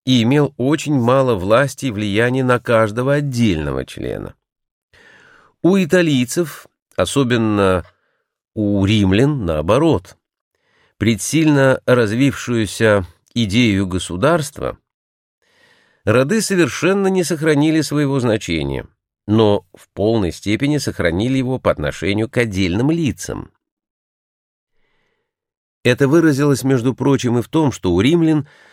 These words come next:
родовое имя осталось главным, наиболее употребительным, и рядом с ним личные имена имели мало значения,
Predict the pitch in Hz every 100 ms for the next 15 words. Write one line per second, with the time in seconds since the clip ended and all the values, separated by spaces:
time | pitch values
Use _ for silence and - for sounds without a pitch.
0 | - _ 101 117 131 156 143 - 135 147
1 | 156 175 147 _ _ _ _ _ 110 104
2 | 117 135 123 107 101 85 64 50 53 -
3 | _ _ _ 117 117 104 101 80 92 107
4 | - 139 117 87 65 55 50 _ _ _
5 | _ - 123 120 95 65 - 131 147 110
6 | 135 196 143 139 110 92 71 58 - _
7 | _ _ 113 139 175 180 165 143 120 123
8 | 113 95 92 82 80